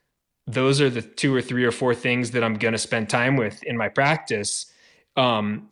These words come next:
and it's like, I'll try to be consistent with it. So, like, if I was really into some pentatonic scale one day, I'm not just gonna, like,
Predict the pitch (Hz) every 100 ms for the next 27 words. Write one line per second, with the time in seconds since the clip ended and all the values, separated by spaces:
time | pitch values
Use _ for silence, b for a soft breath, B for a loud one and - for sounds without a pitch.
0 | _ _ _ _ 165 143 143 151 143 156
1 | 151 151 165 160 143 135 120 147 135 135
2 | 110 107 107 87 135 123 120 151 139 123
3 | 123 117 123 131 127 123 - 120 - 120
4 | 120 120 110 - - 131 120 113 127 131
5 | 113 104 101 - _ _ _ _ 135 131
6 | 135 135 - 135 120 110 107 104 - -